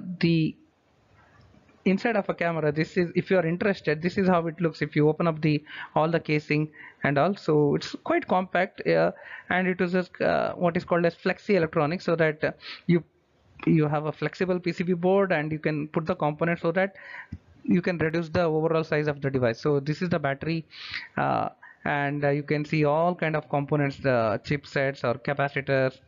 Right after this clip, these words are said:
okay, and, uh, wiring and the lenses and, uh,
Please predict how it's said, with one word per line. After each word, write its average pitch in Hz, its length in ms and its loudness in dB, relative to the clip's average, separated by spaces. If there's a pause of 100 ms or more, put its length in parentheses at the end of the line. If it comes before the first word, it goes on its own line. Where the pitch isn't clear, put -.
(540)
okay, 196 320 -2 (360)
and, 139 240 0
uh, 131 120 2
wiring 139 840 0
and 135 200 0
the 127 120 2
lenses 143 800 0 (840)
and, 127 320 0
uh, 127 200 4